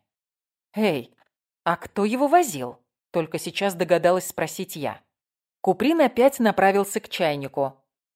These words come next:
«Переводчик сам сидел за рулем». «Не может быть!» подпрыгнула я. «Неужели он сдал на права? Он же прячется от людей».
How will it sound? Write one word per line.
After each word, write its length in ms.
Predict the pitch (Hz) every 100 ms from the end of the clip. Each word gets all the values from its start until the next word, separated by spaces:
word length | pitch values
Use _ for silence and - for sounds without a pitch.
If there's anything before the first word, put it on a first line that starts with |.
| _ _
«Переводчик 640 | 202 165 160 165 165 175
сам 240 | - 180 220
сидел 340 | 240 170 156
за 140 | 135
рулем». 400 | 151 139 131 120 _ _ _ _ _ _ _
«Не 140 | 339 320
может 360 | 302 220 208
быть!» 300 | 156 143 - - _ _ _
подпрыгнула 600 | - 165 - 175 175 165
я. 320 | 165 139 117 - _ _ _ _ -
«Неужели 440 | 302 285 294 240
он 160 | 185 190
сдал 280 | - 170
на 100 | 170
права? 420 | 170 185 143 117 - _ _ _ -
Он 160 | 185
же 140 | 156 180
прячется 520 | 254 285 294 - 302
от 100 | 302
людей». 460 | 339 185 143 -